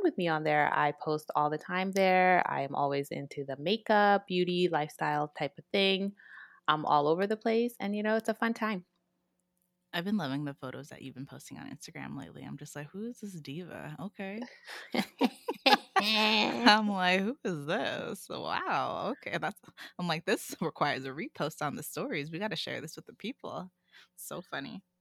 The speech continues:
Speaker 1: I've been, I've been feeling good. I think it's just, like, I've been feeling really good about myself, and, um, I'm not, I'm not stressed,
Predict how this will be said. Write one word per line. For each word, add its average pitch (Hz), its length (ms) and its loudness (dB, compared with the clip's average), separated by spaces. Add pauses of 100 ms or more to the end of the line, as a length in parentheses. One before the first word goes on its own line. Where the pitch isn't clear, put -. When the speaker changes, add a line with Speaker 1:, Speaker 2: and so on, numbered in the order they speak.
(260)
Speaker 1:
I've 247 180 8
been, 440 300 8
I've 254 120 10
been 427 120 10
feeling 339 320 10
good. 175 300 10
I 151 120 8
think 180 340 4
it's 233 200 6
just, 185 200 2
like, 175 220 6
I've 165 140 6
been 175 160 0
feeling 165 360 4
really 151 240 6
good 143 160 4
about 139 220 2
myself, 139 600 4 (160)
and, 131 400 0
um, 127 340 0 (1160)
I'm 175 100 0
not, 165 220 8 (200)
I'm 190 60 2
not 185 180 6
stressed, - 920 4